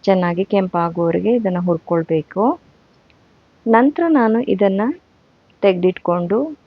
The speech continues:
ಒಂದು ಕಪ್ ಆಗುವಷ್ಟು ಹೆಸರು ಬೇಳೆ ಹಾಗೂ ಒಂದು ಕಪ್ ಆಗುವಷ್ಟು ತೊಗರಿ ಬೇಳೆಯನ್ನು ಹಾಕೊಳ್ತಾ ಇದ್ದೇನೆ. ಇದನ್ನು ಕೂಡ ಲೋ ಫ್ಲೇಮಲ್ಲಿ ಚೆನ್ನಾಗಿ ಹುರ್ಕೊಳ್ಬೇಕು. ಎಲ್ಲ ಬೇಳೆಗಳನ್ನ ಒಂದೊಂದು ಕಪ್ ಆಗಿ ನಾನು ತಗೊಳ್ತಾ ಇದ್ದೇನೆ ಸಮ ಪ್ರಮಾಣದಲ್ಲಿ.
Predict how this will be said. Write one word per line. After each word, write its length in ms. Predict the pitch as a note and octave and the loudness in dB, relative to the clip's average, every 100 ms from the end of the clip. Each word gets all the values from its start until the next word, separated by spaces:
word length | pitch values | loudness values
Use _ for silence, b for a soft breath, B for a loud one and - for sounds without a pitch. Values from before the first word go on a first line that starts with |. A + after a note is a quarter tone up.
| _ _ _ - | _ _ _ -2
ಒಂದು 220 | G3+ F#3+ | 0 0
ಕಪ್ 280 | F#3+ F#3 G3 | -4 -4 -2
ಆಗುವಷ್ಟು 500 | F#3+ F#3+ G#3 - A3+ | -2 -2 -4 -2 -2
ಹೆಸರು 340 | G3 - F#3+ | -2 -4 -4
ಬೇಳೆ 360 | F3+ F3+ F3 G#3+ | 0 0 2 0
ಹಾಗೂ 360 | C4 A3 G3+ G#3 | -2 -4 -2 0
ಒಂದು 220 | G3+ A#3+ | 2 0
ಕಪ್ 300 | - A#3 G#3 | -2 -4 -2
ಆಗುವಷ್ಟು 460 | G3 F#3 F3+ - | -2 -4 -4 -4
ತೊಗರಿ 360 | A#3 F3+ F3 G3+ | -2 -2 2 2
ಬೇಳೆಯನ್ನು 480 | G#3 G3 F3+ F3 F3 | 4 2 0 -4 -6
ಹಾಕೊಳ್ತಾ 580 | F3+ F3 F3 E3+ F3 E3+ | -6 -6 -6 -6 -8 -8
ಇದ್ದೇನೆ. 520 | D#3+ D#3+ E3+ A3+ D4 _ b b b b _ _ _ | -8 -8 -4 -4 -6 _ b b b b _ _ _
ಇದನ್ನು 380 | G3 F3+ F#3+ F#3+ | 0 2 2 0
ಕೂಡ 240 | - G3+ G#3+ | 0 0 2
ಲೋ 200 | A3+ F#3+ | 2 0
ಫ್ಲೇಮಲ್ಲಿ 600 | F#3 F#3 F3 F3 F3 A3 | -2 -2 -2 -2 -2 -2
ಚೆನ್ನಾಗಿ 500 | A#3+ F#3+ E3 E3+ F#3 | -2 -4 -4 -4 -4
ಹುರ್ಕೊಳ್ಬೇಕು. 1000 | A3 F3 - F3 E3+ E3+ D#3+ - G#3+ D4+ - _ _ _ _ _ _ _ _ - | -2 -4 0 0 2 0 -2 0 0 0 -4 _ _ _ _ _ _ _ _ 0
ಎಲ್ಲ 280 | G#3 G#3+ B3 | 2 4 2
ಬೇಳೆಗಳನ್ನ 760 | C4 A3 G#3 B3 A#3 A3+ A3 A3+ C#4 C4+ | 2 4 4 2 2 2 0 -2 -2 -2
ಒಂದೊಂದು 320 | G3+ G3 F#3+ | -2 -4 -4
ಕಪ್ 380 | - G3+ - G#3 | -4 -6 -4 -2
ಆಗಿ 240 | F#3+ F#3+ | -2 -2
ನಾನು 280 | G3 F#3 F#3+ | -2 -2 -4
ತಗೊಳ್ತಾ 540 | F#3+ E3+ F3 - F3+ | -2 -2 -2 -2 -4
ಇದ್ದೇನೆ 460 | F3 E3+ F3 F3 A#3 | -4 -4 -2 0 -2
ಸಮ 320 | - F#3 F3 | -2 -2 -2
ಪ್ರಮಾಣದಲ್ಲಿ. 880 | - F3 E3+ E3 E3 D#3+ E3+ A3 | -4 -4 -2 -2 -2 -2 0 -2